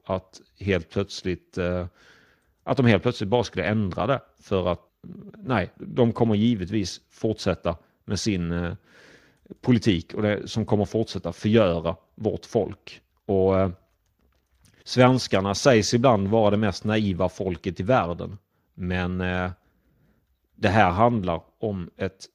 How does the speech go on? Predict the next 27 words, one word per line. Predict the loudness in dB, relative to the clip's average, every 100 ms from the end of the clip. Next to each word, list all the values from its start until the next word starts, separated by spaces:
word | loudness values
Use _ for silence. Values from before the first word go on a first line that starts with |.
| _
skådespel | -12 -2 0 2 0 -4 -8 -8 -8 -8
av | -6 -4 -4
rang, | -2 0 -2 -4 -12 -14 -12
och | -12 -12 -18
det | -14 -6 -6 -6 -10
är, | -4 -4 -4 -6 -8
eh, | -8 -8 -8 -12 -14 -10 0
hög | 0 0
tid | -4 -4 -4
att | -8 -10
vårt | -10
folk | -6 -6 -8 -20 _
inser | -6 -6 -8 -6 -6
det | -6 -8 -12 -20
och | -20 _ -4
att | -4
de | -4 -4
inte | -4 0
bara | 2 2 2 0 -4
lever | -6 -4 -2 -4
på | -6 -4
hoppet | -4 -6 -12 -12 -10
utan | -8 -8
att | -6
de | -8
faktiskt | -4 -4 -4 -12 -14 -10
väljer | -2 -2 -2 -4 -6